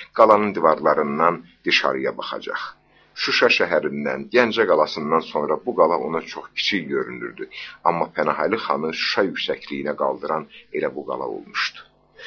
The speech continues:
İbrahim Xəlil Azərbaycanın iyirmi xanı arasında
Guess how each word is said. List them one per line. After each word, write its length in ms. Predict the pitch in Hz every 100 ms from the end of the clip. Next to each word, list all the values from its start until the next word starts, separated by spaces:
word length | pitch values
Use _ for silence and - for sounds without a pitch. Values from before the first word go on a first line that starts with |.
| - -
İbrahim 340 | 120 117 117 127
Xəlil 360 | - 123 151 -
Azərbaycanın 760 | 107 101 98 98 98 104 123 -
iyirmi 360 | 101 98 113
xanı 320 | 139 - 98 87
arasında 580 | 82 85 - 92 90